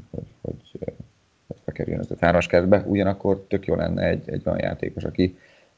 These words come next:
pantokat tud visszahordani, és nem Julian Edelman kéne használnia.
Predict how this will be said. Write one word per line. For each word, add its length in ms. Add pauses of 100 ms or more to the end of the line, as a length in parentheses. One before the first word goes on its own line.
(220)
pantokat 600
tud 160
visszahordani, 640
és 120
nem 180
Julian 320
Edelman 360
kéne 280 (160)
használnia. 500